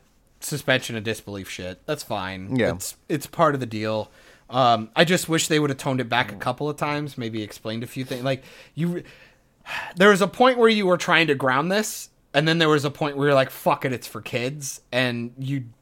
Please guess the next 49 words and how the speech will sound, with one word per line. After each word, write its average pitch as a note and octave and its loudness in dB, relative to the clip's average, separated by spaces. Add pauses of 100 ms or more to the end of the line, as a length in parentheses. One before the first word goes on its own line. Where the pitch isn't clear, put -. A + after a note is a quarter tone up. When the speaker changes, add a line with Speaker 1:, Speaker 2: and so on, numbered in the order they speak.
(160)
Speaker 1:
they D3 4
didn't C#3 0
toe A#2 -6
that A2 -4
line G2+ -6
very G#2+ -2
well. B2+ -4
I G2+ -12
wish A2 -6
they A2 -6
would G#2 -6
have G2 -12
done G2 -8
that G2 -8
a F#2 -12
little G2 -10
better. A#2+ -2
Speaker 2:
But F3+ 8
Speaker 1:
And - -
I F#3+ 8
Speaker 2:
saying, A3 8
Speaker 1:
think - 4
a G#3 2
lo- F3 8
Speaker 2:
"Fuck F3+ 2
it, F3+ 10
it's D3+ 6
for B2 0
kids," C3+ 4
doesn't, B2 4 (580)
doesn't C3+ 4
mean C#3 4
that A#2+ 2
you B2 -4
should A2+ -6
take B2 0
away A2+ 2
from A#2 -4
the F#2 -4
story. B2 0 (460)
Speaker 1:
Exactly. C#3 0 (260)
Speaker 2:
'Cause C#3 0
kids F3+ 4
need D3+ 6
Speaker 1:
And A#2+ -4
Speaker 2:
good C#3+ 8
stories C#3 4
too. D3+ 4
Granted, B2+ 2